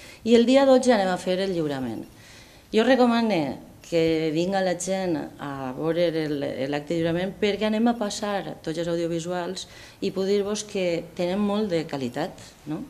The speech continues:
Tenen un nivell, eh, els audiovisuals, eh, participen molts xiquets, s'ha notat,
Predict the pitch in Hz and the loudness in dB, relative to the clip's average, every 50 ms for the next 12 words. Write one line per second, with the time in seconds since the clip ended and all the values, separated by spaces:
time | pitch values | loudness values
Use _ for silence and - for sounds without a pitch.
0 | - - - 165 156 156 165 165 170 170 170 170 160 156 147 156 156 156 156 151 | -16 -14 -10 -6 -4 -2 0 0 0 0 0 0 0 0 0 0 -2 -2 -2 -2
1 | 151 147 - - 165 156 156 151 156 156 151 151 147 143 151 156 165 180 202 - | -4 -4 -6 -6 -8 -6 -4 -4 -4 -4 -4 -4 -4 -4 -4 -4 -4 -4 -6 -8
2 | - - - - - - - - - - - - - - - - 185 175 175 170 | -12 -14 -16 -20 -20 -20 -20 -20 -20 -20 -20 -20 -18 -10 -6 -2 0 0 0 0
3 | - - - 185 175 175 180 170 - 185 185 196 190 185 180 175 175 - - 156 | -2 -2 -2 -2 -2 -2 -2 -2 -2 -2 0 0 0 0 0 -2 -2 -4 -6 -4
4 | - 196 214 220 220 226 247 262 - - - - - - - - - - - - | -2 0 0 0 0 -2 -4 -8 -10 -12 -14 -16 -20 -20 -20 -20 -20 -20 -20 -20
5 | - - - - - 190 185 - - 196 185 - - 208 208 214 202 202 202 196 | -16 -14 -12 -10 -8 -8 -8 -6 -6 -6 -4 -2 -2 0 2 2 0 2 2 2
6 | 202 202 196 202 - | 2 2 0 -4 -6